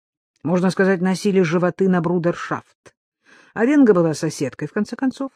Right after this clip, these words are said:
Я была уверена, что она согласится. И, кстати, что была в Овенге некоторая странная, необъяснимая тихая злость на весь мужской род в целом — и на многих мужчин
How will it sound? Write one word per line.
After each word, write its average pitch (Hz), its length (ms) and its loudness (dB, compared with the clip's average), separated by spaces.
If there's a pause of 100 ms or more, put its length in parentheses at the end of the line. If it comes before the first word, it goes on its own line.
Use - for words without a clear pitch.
(440)
Я 381 60 -18
была 427 180 2
уверена, 220 400 4
что 160 160 -6
она 160 120 -2
согласится. 196 640 -6
И, 214 100 -2
кстати, - 800 -14 (800)
что - 200 -4
была 214 420 -2 (200)
в 151 140 -6
Овенге 196 420 0
некоторая 190 580 -2
странная, 156 1120 -4 (240)
необъяснимая 165 960 -4
тихая 165 500 -6
злость 165 640 -4 (260)
на 160 240 -2
весь 196 380 -6
мужской 196 560 -2
род 170 200 -4
в - 120 -20
целом — 160 560 -8 (380)
и 202 80 -2
на 226 160 2
многих 220 380 2
мужчин 185 500 -2